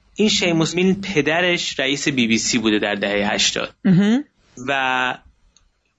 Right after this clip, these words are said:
Speaker 1: خانم تاچر به نوعی محترمانه عذرش رو می‌خواد و اون استعفا می‌ده، میره. ام،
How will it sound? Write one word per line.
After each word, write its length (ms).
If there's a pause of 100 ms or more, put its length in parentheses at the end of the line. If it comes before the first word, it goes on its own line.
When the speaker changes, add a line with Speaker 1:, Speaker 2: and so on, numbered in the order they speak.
(460)
Speaker 1:
خانم 300
تاچر 380
به 180
نوعی 360
محترمانه 640
عذرش 260
رو 120
می‌خواد 240
و 40
اون 140
استعفا 420
می‌ده، 180
میره. 300 (760)
ام، 800